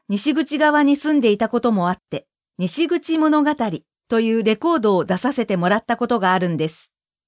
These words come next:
ですから、西口には愛着と親しみがあるんですが、これがトンネルをくぐって東口に行くと、ガラッ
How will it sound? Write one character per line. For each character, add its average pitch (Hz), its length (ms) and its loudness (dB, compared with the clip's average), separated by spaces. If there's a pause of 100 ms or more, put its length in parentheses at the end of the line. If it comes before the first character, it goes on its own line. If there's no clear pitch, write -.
で 247 100 0
す 285 100 -4
か 233 140 -4
ら、 175 140 -4 (260)
西 185 300 0
口 339 260 -2
に 320 120 2
は 190 180 -2 (180)
愛 240 240 -2
着 285 240 -4
と 269 160 -2
親 285 180 -4
し 294 160 -6
み 294 140 4
が 285 220 2
あ 247 100 0
る 247 120 0
ん 220 60 0
で 185 100 -2
す - 120 -10
が、 165 220 -4 (360)
こ 185 140 0
れ 233 160 2
が 254 240 0 (200)
ト - 120 0
ン 294 100 4
ネ 311 140 2
ル 302 160 2
を 302 80 0
く 262 160 -2
ぐ 247 80 0
っ 262 60 2
て - 380 -2
東 226 400 -2
口 302 260 -2
に 285 200 6
行 - 40 -16
く - 80 -20
と、 - 260 -6 (240)
ガ 185 160 0
ラ 240 160 0
ッ - 20 -20